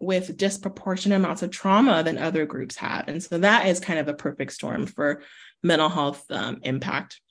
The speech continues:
Of course, the pandemic was incredibly stressful for everyone, parents included, right?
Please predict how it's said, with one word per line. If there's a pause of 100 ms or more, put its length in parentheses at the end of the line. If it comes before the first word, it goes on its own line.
(720)
Of
course,
the
pandemic
was
incredibly
stressful
for
everyone,
parents
included,
right?